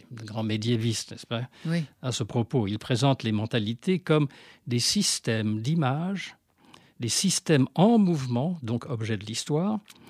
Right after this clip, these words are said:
Speaker 1: et qui, sans que les gens ne s-, en soient conscients, commandent leur comportement, leur conduite. Donc
Speaker 2: Ces
Speaker 1: le
Speaker 2: systèmes d'images.
Speaker 1: les systèmes
Speaker 2: Ouais.
Speaker 1: d'images qui
Speaker 2: Hmm.
Speaker 1: commandent la conduite des gens. Et
Speaker 2: Hmm.
Speaker 1: c'est en somme, c'est, c'est le,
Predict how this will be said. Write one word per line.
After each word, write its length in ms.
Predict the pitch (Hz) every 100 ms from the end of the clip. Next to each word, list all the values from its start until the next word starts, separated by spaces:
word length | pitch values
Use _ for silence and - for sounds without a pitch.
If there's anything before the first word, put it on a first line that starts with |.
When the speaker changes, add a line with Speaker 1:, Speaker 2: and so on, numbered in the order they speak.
| - - - 185
Speaker 1:
et 100 | 151
qui, 260 | - 151
sans 360 | - - 214 196
que 180 | - 147
les 160 | 131
gens 320 | 117 127 107 117
ne 100 | 110
s-, 160 | 113 -
en 100 | -
soient 240 | 123 - 123
conscients, 640 | - 113 - - 196 240 _ -
commandent 560 | - 160 180 196 160 131
leur 200 | 123 123
comportement, 840 | - 127 - 123 - 113 117 165
leur 220 | 151 131 -
conduite. 580 | 117 110 95 90 - - - - - - - - - -
Donc 160 | 151 175
Speaker 2:
Ces 60 |
Speaker 1:
le 60 | 143
Speaker 2:
systèmes 440 | 190 170 240 233
d'images. 640 | 165 208 196 160 147 165 131
Speaker 1:
les 120 | 143
systèmes 320 | 151 - 175
Speaker 2:
Ouais. 60 | 175
Speaker 1:
d'images 400 | 120 143 180 -
qui 160 | -
Speaker 2:
Hmm. 40 | 175
Speaker 1:
commandent 380 | 160 151 175 135
la 120 | 127
conduite 640 | - 123 156 170 156 -
des 300 | 135 110 120
gens. 260 | 107 113 113 160
Et 120 | 143
Speaker 2:
Hmm. 240 | 185 160 156 - - -
Speaker 1:
c'est 240 | - 135 123
en 100 | 107
somme, 400 | - 170 127 117 123 120
c'est, 280 | - 110 -
c'est 140 |
le, 80 | 110